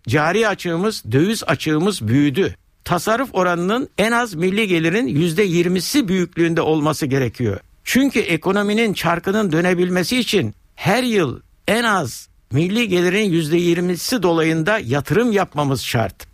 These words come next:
İşte bunun için tasarruf oranımızı yükseltmeye çalışıyoruz. Ekonomiyi yönetenler tasarruf oranının artırılması arayışında tüketimi frenlemek için ekonomiyi yavaşlatmayı göze aldı. Ne var ki halkın finansal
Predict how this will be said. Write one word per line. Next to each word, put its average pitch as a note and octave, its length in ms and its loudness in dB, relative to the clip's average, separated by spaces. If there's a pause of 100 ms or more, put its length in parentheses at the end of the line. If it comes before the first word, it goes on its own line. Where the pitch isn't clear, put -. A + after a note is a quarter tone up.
(160)
İşte F3+ 360 2
bunun G#3 200 2
için G3+ 320 0
tasarruf F3+ 500 -2
oranımızı F3 560 0
yükseltmeye F3 600 0
çalışıyoruz. C3 760 -4 (240)
Ekonomiyi A3 520 2
yönetenler G3 720 0
tasarruf F#3+ 500 -2
oranının F#3+ 600 0
artırılması F#3 880 0
arayışında F3 580 0
tüketimi F3 540 0
frenlemek F3 600 0
için G#3 380 -2
ekonomiyi F3+ 580 0
yavaşlatmayı F3 800 0
göze F3+ 260 0
aldı. A#2+ 340 -4 (300)
Ne F#3+ 220 2
var C4 180 0
ki F3 260 -4 (220)
halkın E3+ 460 -2
finansal F3 600 0